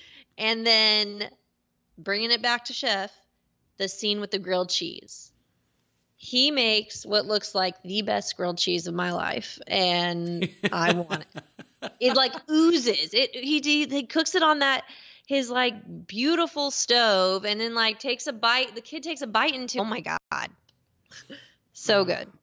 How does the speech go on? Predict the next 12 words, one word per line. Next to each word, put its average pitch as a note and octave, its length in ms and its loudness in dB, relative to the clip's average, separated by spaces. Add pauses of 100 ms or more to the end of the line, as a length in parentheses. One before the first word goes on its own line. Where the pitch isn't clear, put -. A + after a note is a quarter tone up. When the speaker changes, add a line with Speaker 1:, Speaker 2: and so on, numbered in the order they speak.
(200)
Speaker 2:
no, D3+ 220 -4
that, D3 260 -4
that D#3+ 140 -4
is D#3 200 -6
great. B2+ 720 -10 (100)
Uh, A#2+ 520 -6 (500)
I C3 80 -8
like D3 300 -2
that. C#3 280 -8
I B2+ 80 -6
like C#3+ 300 -4
those. A#2 480 -12